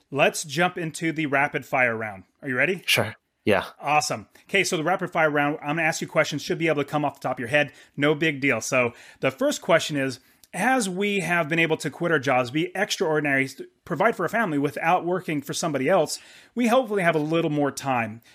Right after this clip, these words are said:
Speaker 1: We were normally working forty, fifty, sixty hours a week for somebody else, but now I have a little more time for ourselves.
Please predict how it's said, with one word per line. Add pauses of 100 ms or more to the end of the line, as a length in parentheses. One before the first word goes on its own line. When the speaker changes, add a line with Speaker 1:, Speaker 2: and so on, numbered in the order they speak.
Speaker 1:
We
were
normally
working
forty,
fifty,
sixty
hours
a
week
for
somebody
else,
but
now
I
have
a
little
more
time
for
ourselves.